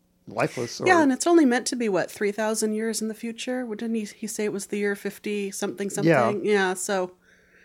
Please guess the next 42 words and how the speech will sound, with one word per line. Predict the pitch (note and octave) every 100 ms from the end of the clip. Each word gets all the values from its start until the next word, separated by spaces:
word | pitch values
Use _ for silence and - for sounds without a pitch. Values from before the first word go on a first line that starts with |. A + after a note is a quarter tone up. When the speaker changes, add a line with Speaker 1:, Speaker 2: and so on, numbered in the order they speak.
| - - -
Speaker 2:
we're | A3+
not | A3+ A3
talking | A#3 G#3 G#3
about, | G3+ F#3+ F3 -
uh, | F#3 E3+ E3 - _ _ _ _ _ _ _ _
the | G#3+ G3+
end | F#3+
of | F3+
the |
world | F3 F#3+ F#3+ F#3 F3+ F3
when | F3+ E3 E3+ E3+ -
the | F3
forest | - F#3+ F3+ -
of | E3+
Cheem | - G3+ F3
had | E3+
had | D#3+ E3
billions | E3+ F3 E3+ D#3+
and | E3
billions | E3+ F3 E3+ E3+
of | D3+
years | F3 E3+ E3+
to | F3
evolve | D#3+ D#3 D#3 D#3
and | A#2 D3+ - _ _ _ _ _ _ _ _ _ _ _ _ _ _ -
Speaker 1:
Well, | B3+ A3 F#3+ F#3
intelligent | G3+ G3 A3 F3+ D3
trees, | - D3+ B2+
I |
don't | B2 B2
find | A#2+ A#2
that | A#2
hard | G#2+ A2+ G#2
to | - A2+
believe, | G#2+ A#2
'cause | C#3+
those | D3 A3+
were | F3+ D3
Earth | F3 F3+
trees. | - F3+ F#3 A#2+ G#2 -
Speaker 2:
Oh, | E3+ E3+
yeah. | E3+ E3+